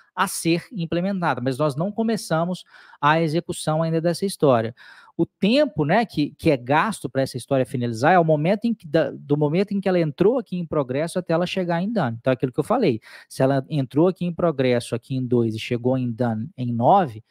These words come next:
ela levou oito dias, porque se a gente contar o dois e o nove, vai dar oito aqui, né? Isso, há esse, esse,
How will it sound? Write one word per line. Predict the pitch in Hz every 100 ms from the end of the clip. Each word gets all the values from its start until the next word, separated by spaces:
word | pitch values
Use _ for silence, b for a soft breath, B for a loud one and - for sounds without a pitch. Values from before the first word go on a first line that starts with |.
| _ _
ela | 113 113
levou | 120 110 156 151
oito | 151 202 226
dias, | 147 131 104
porque | -
se |
a | 127
gente | -
contar | 131 117 127
o |
dois | 120 131 127
e |
o | 131
nove, | 120 131
vai | 143 147
dar | 156 156
oito | 147 156 190
aqui, | - 123 113 _ _
né? | 131 139 -
Isso, | 143 160 - 196 190
há | 147 156
esse, | 156 185 - - -
esse, | 160 185 - - 139